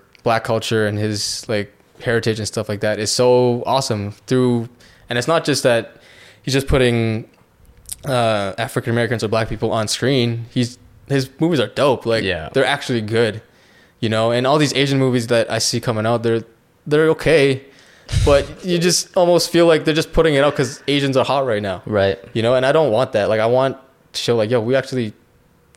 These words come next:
Speaker 1: have stories to tell. We actually have warriors, you know?
Speaker 2: Mm-hmm.
Speaker 1: It's not just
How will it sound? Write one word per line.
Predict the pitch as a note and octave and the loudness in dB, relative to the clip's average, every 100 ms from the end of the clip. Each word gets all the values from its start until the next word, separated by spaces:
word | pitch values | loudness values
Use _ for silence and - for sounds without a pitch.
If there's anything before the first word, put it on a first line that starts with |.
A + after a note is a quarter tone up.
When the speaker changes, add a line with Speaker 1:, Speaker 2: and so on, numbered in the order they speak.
| - | -18
Speaker 1:
have | - G#2+ G#2 A2+ | -6 -4 -4 -6
stories | - G#2 G#2+ | -4 -2 -2
to | G#2+ | -4
tell. | - A2+ A2 | -4 -2 0
We | A2 | -2
actually | A2 A2+ | -2 -4
have | G#2+ | -4
warriors, | A2 A2 G#2+ A2+ A2 A2 A2+ | -2 -2 0 0 0 -2 -4
you | |
know? | A2 G#2+ | -2 -2
Speaker 2:
Mm-hmm. | F#2 F2+ F#2+ - _ - | -2 -4 -8 -14 _ -6
Speaker 1:
It's | A#2+ | -2
not | A2 G#2+ | -2 -2
just | G#2 | -6